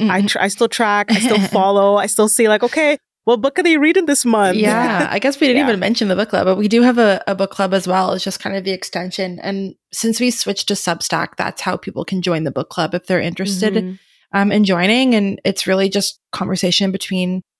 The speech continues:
Speaker 2: me, Ashley, and our book club members. And we chat about, um, the book. We have had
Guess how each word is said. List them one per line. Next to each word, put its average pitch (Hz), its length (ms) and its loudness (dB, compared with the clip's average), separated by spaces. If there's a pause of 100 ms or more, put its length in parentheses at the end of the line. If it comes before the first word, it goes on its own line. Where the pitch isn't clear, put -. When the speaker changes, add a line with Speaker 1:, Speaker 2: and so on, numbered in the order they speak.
(120)
Speaker 2:
me, 190 160 2
Ashley, 180 420 2
and 185 180 2
our 175 120 -2
book - 160 -4
club 180 220 -2
members. 214 400 2
And 185 240 0 (100)
we 190 120 -4
chat 180 260 -4
about, 180 320 -2 (380)
um, 190 180 2
the 185 80 -2
book. 190 260 2
We 208 120 0
have 180 220 -2
had 175 360 -2